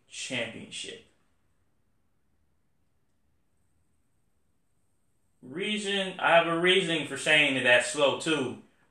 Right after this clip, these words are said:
because I f-, because Brock Lesnar, not even that, W W E knew that Brock Lesnar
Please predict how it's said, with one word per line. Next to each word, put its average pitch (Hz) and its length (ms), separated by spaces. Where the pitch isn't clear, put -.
because 151 880
I 151 160
f-, - 240
because 160 540
Brock 175 320
Lesnar, 139 720
not 165 280
even 156 120
that, 143 400
W 240 280
W 220 180
E 196 460
knew 165 680
that 151 300
Brock 160 280
Lesnar 151 600